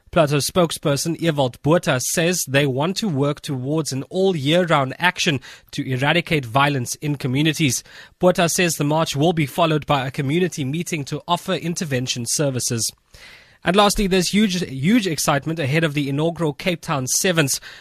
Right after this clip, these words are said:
One hundred and ten thousand tickets have been, have been bought for the two-day extravaganza at the Cape Town Stadium. Hundreds of rugby fans dressed in Springbok regalia are already making their way to the venue.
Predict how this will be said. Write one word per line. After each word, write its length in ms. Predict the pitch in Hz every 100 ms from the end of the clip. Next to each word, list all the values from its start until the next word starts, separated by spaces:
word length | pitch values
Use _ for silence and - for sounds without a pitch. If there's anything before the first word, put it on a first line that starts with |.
| -
One 200 | 143 165
hundred 280 | 160 165 151
and 220 | 131 -
ten 240 | 202 175
thousand 440 | 165 175 160 147 135
tickets 320 | 180 160 -
have 280 | 135 170 160
been, 220 | 160 143 -
have 280 | 123 170 190
been 200 | 165 127
bought 240 | 131 135
for 180 | - 139
the 80 | 113
two-day 460 | - 170 131 143
extravaganza 840 | 127 - 160 143 123 139 143 139 110
at 140 | 139
the 80 | 160
Cape 260 | - 143
Town 240 | - 123 110
Stadium. 540 | - 180 165 160 123 - - - -
Hundreds 340 | 175 180 170
of 180 | 156 139
rugby 300 | 160 165 156
fans 420 | 139 180 165 147
dressed 380 | - - 160 160
in 120 | 139
Springbok 640 | 139 - - 196 170 143 -
regalia 520 | 127 147 160 175 165
are 180 | - 151
already 400 | 147 135 180 160
making 380 | 143 160 185 170
their 140 | 131
way 200 | 120 127
to 140 | 131 135
the 120 | 127
venue. 340 | 139 160 151